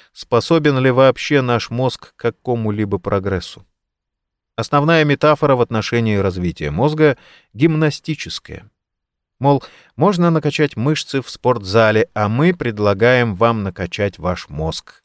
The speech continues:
нашими замечательными тренингами,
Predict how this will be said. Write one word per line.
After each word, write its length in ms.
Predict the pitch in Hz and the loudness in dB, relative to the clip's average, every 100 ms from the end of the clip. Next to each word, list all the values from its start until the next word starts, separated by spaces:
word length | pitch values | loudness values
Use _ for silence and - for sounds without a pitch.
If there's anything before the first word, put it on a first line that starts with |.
| - | -8
нашими 520 | 90 208 - 151 156 _ | -6 -6 -6 -6 -8 _
замечательными 760 | - 95 - 80 - 87 123 156 | -8 -6 -4 -6 -8 -8 -8 -6
тренингами, 680 | - 269 151 87 85 82 | -4 -4 -4 -6 -6 -10